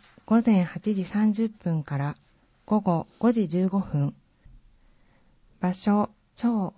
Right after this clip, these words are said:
北部地域包括支援センター、生駒会館二階。内容、高齢者の生活全般や介護など。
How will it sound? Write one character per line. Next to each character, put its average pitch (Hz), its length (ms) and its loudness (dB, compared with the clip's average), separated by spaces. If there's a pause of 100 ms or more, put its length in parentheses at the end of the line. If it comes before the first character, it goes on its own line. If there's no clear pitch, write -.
北 202 280 -8
部 180 160 -6
地 185 280 -8
域 151 400 -8 (200)
包 220 180 -4
括 208 380 -10
支 196 160 -6
援 208 220 2
セ 208 220 0
ン 185 80 0
タ 143 340 -6 (500)
ー、 160 60 -8
生 - 20 -8
駒 220 340 2
会 233 120 2
館 160 260 -2
二 135 180 -4
階。 143 340 -8 (800)
内 196 300 0
容、 185 320 0 (260)
高 233 280 0
齢 247 220 0
者 190 140 -2
の 143 160 -2
生 196 260 -6
活 196 300 -8
全 185 280 0
般 180 280 -2
や 170 320 -2
介 233 220 2
護 185 140 0
な 147 180 0
ど。 135 200 -10